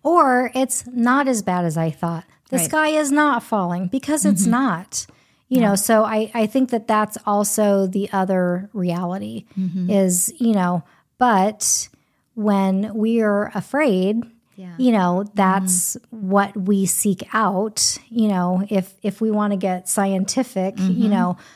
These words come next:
Speaker 1: our reticular activating system just kinda latches on
Speaker 2: Yes.
Speaker 1: to whatever we think is true.
Speaker 2: Mm-hmm.
Speaker 1: And so then we see more of that.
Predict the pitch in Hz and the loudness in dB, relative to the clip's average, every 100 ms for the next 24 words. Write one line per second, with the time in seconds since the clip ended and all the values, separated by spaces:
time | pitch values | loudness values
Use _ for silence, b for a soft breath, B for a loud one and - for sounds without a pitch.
0 | B B 214 208 202 - 302 269 254 233 | B B 0 0 0 -2 -2 0 0 0
1 | 302 254 220 208 202 226 202 196 - 208 | 2 2 2 2 2 0 -2 -4 0 2
2 | 208 214 214 202 - 262 233 214 190 214 | 2 2 0 -2 0 0 2 2 0 0
3 | 226 - 226 233 269 220 196 202 208 180 | 0 -2 0 2 2 2 0 -2 -4 -10
4 | 165 - - 226 220 220 214 202 208 185 | -18 -8 -4 0 0 0 0 2 2 2
5 | 202 202 196 180 180 165 - 175 180 - | 2 0 0 -2 -2 -4 -6 -8 -10 -14
6 | - 175 170 175 202 190 - 202 196 185 | -8 -8 -6 -2 0 0 0 2 4 2
7 | 202 196 202 190 185 185 185 185 - 190 | 0 -2 0 2 2 2 0 -2 0 0
8 | 180 175 180 190 214 - | 0 -2 -6 -8 -10 -10